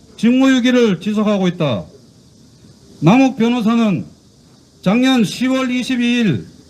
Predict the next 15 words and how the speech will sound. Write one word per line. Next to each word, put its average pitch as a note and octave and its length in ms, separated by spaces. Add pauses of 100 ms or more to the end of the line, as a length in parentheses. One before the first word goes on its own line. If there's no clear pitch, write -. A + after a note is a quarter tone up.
(340)
검찰 A#3+ 360
조사에서 G#3 760 (640)
김만배가 A#3+ 840 (640)
정진상, A#3 800 (100)
김용과 A3+ 640
자주 A#3 220
만났는가요?라는 G#3+ 840
질문에 F3+ 540 (840)
자주인지는 B3+ 680
모르겠지만 A3+ 800 (680)
"만났던 B3+ 560
것으로 A#3 460
알고 G#3+ 220
있습니다."라고 G3+ 640
말했다. D#3 520